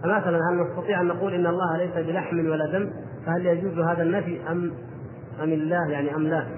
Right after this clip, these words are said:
الظاهر نقول:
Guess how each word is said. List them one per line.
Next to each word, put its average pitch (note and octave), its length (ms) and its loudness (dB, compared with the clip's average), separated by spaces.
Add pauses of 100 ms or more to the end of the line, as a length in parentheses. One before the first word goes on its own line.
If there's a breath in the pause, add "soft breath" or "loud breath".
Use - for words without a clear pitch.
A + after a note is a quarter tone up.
(160)
الظاهر B2+ 340 -4 (1600)
نقول: G#3+ 500 6